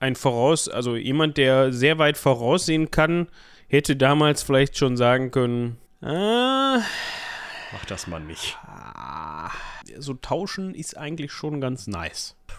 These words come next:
Speaker 1: <laughs>
Speaker 2: Münzprägung.
Speaker 1: Ja.
Speaker 2: Scheiß Geldwirtschaft. Und Zinsen haben sie gleich auch erfunden. Ja, danke.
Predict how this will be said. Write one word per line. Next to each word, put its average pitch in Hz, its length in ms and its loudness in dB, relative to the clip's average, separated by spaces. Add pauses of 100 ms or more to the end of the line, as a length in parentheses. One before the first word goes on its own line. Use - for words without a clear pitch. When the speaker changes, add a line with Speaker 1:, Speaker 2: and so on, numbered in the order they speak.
Speaker 1:
<laughs> - 1600 -2
Speaker 2:
Münzprägung. 147 920 2 (240)
Speaker 1:
Ja. 107 120 -4 (300)
Speaker 2:
Scheiß - 480 2
Geldwirtschaft. 131 760 2
Und 196 200 2
Zinsen 214 340 4
haben 175 100 2
sie 170 80 4
gleich 156 160 6
auch 120 140 6
erfunden. 98 400 2
Ja, 113 120 6
danke. 101 360 2